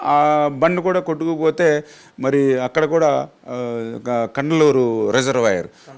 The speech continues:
అది, ఆ, కండలూరు అది కూడా దగ్గర దగ్గర ఫార్టీ టీఎంసీలు వాటర్ వరకు ఉండేది. అంటే ఇట్లా మనం ఎప్పటికప్పుడు, ఆ, మెయింటెనెన్స్ లేక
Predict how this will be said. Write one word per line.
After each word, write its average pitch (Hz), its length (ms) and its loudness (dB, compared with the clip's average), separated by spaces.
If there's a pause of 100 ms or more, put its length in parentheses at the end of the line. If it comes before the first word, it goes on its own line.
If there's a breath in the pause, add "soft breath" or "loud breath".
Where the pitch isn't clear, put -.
(120)
అది, 131 220 2
ఆ, 131 120 4
కండలూరు 127 460 0
అది 139 220 0
కూడా 170 180 2
దగ్గర 156 320 2
దగ్గర 143 600 0
ఫార్టీ 127 280 -4
టీఎంసీలు 147 500 -2
వాటర్ 135 240 0
వరకు 120 280 -2
ఉండేది. 101 380 -6 (380 loud breath)
అంటే 208 540 6
ఇట్లా 185 220 0
మనం 170 180 0
ఎప్పటికప్పుడు, 170 760 -2 (280 loud breath)
ఆ, 127 300 2
మెయింటెనెన్స్ 185 600 0
లేక 160 460 0